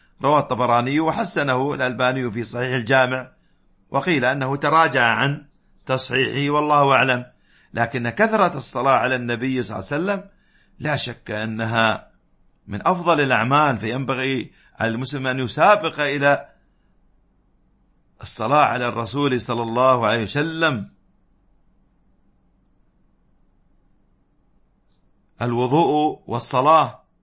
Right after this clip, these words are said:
فيهما فضل عظيم. قال صلى الله عليه وسلم: "من توضأ فأحسن الوضوء خرجت خطاياه من جسده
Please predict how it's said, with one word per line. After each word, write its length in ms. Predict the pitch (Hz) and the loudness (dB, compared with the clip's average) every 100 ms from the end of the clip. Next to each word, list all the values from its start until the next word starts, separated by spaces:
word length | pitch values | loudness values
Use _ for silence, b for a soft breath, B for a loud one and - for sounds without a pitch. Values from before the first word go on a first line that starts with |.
| _ _ _ _ | _ _ _ _
فيهما 400 | - 110 117 120 | -10 -6 -2 -2
فضل 420 | 120 127 131 123 | 0 0 0 0
عظيم. 520 | 107 107 131 104 90 _ _ _ _ _ _ _ _ - | 0 2 2 0 -6 _ _ _ _ _ _ _ _ -6
قال 280 | 117 120 117 | 0 0 0
صلى 140 | 120 | -4
الله 120 | 113 | -4
عليه 100 | 107 | -4
وسلم: 380 | 101 156 175 160 | -4 -4 -4 -4
"من 160 | 123 107 | -6 -6
توضأ 520 | 113 139 139 139 131 | -2 -2 0 -2 -2
فأحسن 420 | 123 - - 135 | -4 -6 -6 -4
الوضوء 540 | 135 127 135 180 - b b b b | -4 -2 2 2 2 b b b b
خرجت 580 | - 123 131 110 131 - | -4 0 0 0 -4 -4
خطاياه 640 | 117 - 127 123 143 135 | -8 -2 0 2 2 0
من 180 | 127 120 | -4 -2
جسده 460 | 143 147 160 127 | -2 0 0 0